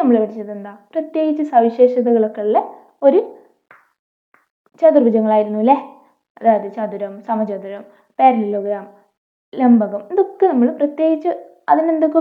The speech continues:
പ്രത്യേകതകളൊക്കെ ഉണ്ട് അല്ലേ, സവിശേഷതകളില്ലേ? പക്ഷേ ഇനി നമ്മൾ പഠിക്കാൻ പോണേന് പ്രത്യേകിച്ച് സവിശേഷതകളൊന്നുമില്ല, അങ്ങനത്തെ ഇതാ ഈ ഒരു പിക്ചറിൽ കാണുന്ന പോലത്തെ ഒരു ൽ-, ഏർ,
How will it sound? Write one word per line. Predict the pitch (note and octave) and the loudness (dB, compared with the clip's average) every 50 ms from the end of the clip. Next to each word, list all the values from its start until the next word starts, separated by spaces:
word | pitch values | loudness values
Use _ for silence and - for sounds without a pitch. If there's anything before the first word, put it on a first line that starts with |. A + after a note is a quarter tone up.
| D#4 | 0
പ്രത്യേകതകളൊക്കെ | D#4 D4 - - D4+ D4+ D4+ D4+ D#4 D#4 D4+ D4 D4+ A3 | 0 -2 2 4 4 6 8 6 6 4 4 0 -2 -4
ഉണ്ട് | G#3 G#3 B3 | -4 -2 -2
അല്ലേ, | D4 D4 - - - _ _ _ - | -2 -4 -4 -14 -20 _ _ _ 4
സവിശേഷതകളില്ലേ? | E4 E4 D#4+ E4 E4 D4+ C#4+ C4 A#3 G#3+ G3 G3 F#3+ - - - _ _ _ _ - | 4 4 6 4 0 0 2 0 0 0 -2 -4 -6 -10 -16 -20 _ _ _ _ -10
പക്ഷേ | F#4+ F#4 - G4 F#4+ | -10 -6 -4 0 2
ഇനി | F#4+ F#4+ G4 F4 | 2 4 4 2
നമ്മൾ | C4 G#3+ G#3 G3+ - - - - - | 2 0 -2 -4 -6 -8 -10 -10 -6
പഠിക്കാൻ | B3 A#3 G#3+ F#3+ A#3 A3+ A3 G#3 | -6 -6 -4 -2 0 0 0 0
പോണേന് | G3+ G3+ G#3 G#3 A3 - - - - _ _ _ - | -2 -6 -8 -8 -8 -10 -12 -16 -20 _ _ _ -6
പ്രത്യേകിച്ച് | - D4+ D4 - F4+ F4+ F4+ E4+ F4 F#4 F4+ F4+ | -6 -6 -4 2 4 4 6 6 4 2 2 2
സവിശേഷതകളൊന്നുമില്ല, | B3+ A3+ - A3 - B3 A#3+ A#3+ B3 A3 A#3 A3+ A3 G#3 G#3 G#3 G3+ A3 C4+ A#4 - - - - - C#4 | 2 0 0 2 0 -4 -4 -4 -2 -2 0 0 0 -2 -2 -4 -4 -4 -4 -4 -4 -10 -20 -14 -8 -4
അങ്ങനത്തെ | C#4 D4 D4 C4 A#3+ - - A#3+ | 0 2 2 2 0 -2 -4 -10
ഇതാ | A3 G#3+ - - _ _ _ D4+ | -12 -14 -16 -20 _ _ _ 0
ഈ | D#4+ D#4+ | 2 2
ഒരു | - D#4 | 2 2
പിക്ചറിൽ | D#4 - C4 - A#3+ A3+ A#3 A#3+ A#3 | 0 -4 -2 -2 0 0 0 0 0
കാണുന്ന | A3 G#3+ G#3 G#3 G#3+ G#3+ | -2 -4 -4 -6 -4 2
പോലത്തെ | G#3 G#3 G#3 G#3 - D#4+ F#4 - - - - _ _ _ _ - B3 | 2 2 2 2 0 0 0 0 -2 -16 -20 _ _ _ _ -4 -2
ഒരു | B3 F4 A4 - - - _ _ _ _ _ _ _ _ _ _ _ _ _ _ _ _ _ _ _ _ _ _ _ _ _ - | -2 -2 -2 -6 -12 -20 _ _ _ _ _ _ _ _ _ _ _ _ _ _ _ _ _ _ _ _ _ _ _ _ _ -6
ൽ-, | B3 - B3 A#3+ - - A#3 B3 | -2 0 0 0 0 0 2 4
ഏർ, | A#3+ A3+ A3+ A3 A3 | 4 6 6 6 4